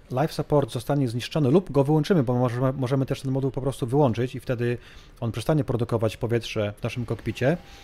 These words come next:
I ta wartość tutaj oznacza,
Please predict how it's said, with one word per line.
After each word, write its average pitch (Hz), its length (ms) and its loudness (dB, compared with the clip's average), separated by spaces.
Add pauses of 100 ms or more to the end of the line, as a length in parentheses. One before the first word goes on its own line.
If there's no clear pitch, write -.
(680)
I 120 60 -8
ta 175 200 4
wartość 143 420 4
tutaj 143 320 0
oznacza, 160 640 2